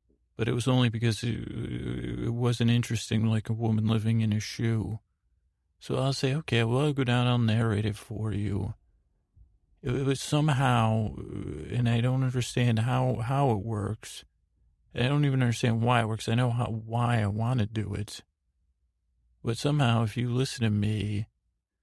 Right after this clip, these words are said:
you say, "Well, he's going down the most boring street in the world. I'll listen to see if, what, what, what his initial take is." But then you'll be like, "Well, I'm kinda yawning here.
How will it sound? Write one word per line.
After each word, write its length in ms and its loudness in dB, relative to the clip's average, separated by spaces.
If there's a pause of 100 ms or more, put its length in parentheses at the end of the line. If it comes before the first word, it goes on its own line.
(420)
you 140 -2
say, 140 -2
"Well, 220 0
he's 220 0
going 260 0
down 200 4
the 60 2
most 220 2
boring 320 2
street 220 0
in 60 2
the 60 0
world. 220 -2
I'll 240 2
listen 400 2
to 80 0
see 260 0
if, 180 -2
what, 500 -4
what, 300 0
what 200 0
his 200 0
initial 420 2
take 340 0
is." 140 -2
But 140 -2
then 140 0
you'll 100 0
be 80 0
like, 140 2
"Well, 260 0
I'm 100 2
kinda 280 0
yawning 540 0
here. 540 0